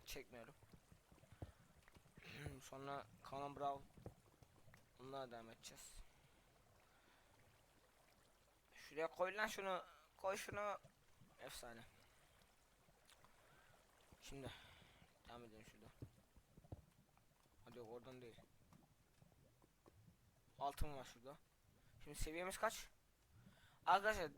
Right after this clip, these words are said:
Minecraft zaten bilen on iki ve on birinci seviyelerde arkadaşlar elmas çok fazla çıkıyor.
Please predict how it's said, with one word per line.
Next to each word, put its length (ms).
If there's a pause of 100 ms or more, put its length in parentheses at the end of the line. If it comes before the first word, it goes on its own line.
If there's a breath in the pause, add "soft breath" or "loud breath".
(160)
Minecraft 480
zaten 340
bilen 220 (600 loud breath)
on 140
iki 220
ve 40
on 220
birinci 300
seviyelerde 400
arkadaşlar 480
elmas 280
çok 200
fazla 300
çıkıyor. 320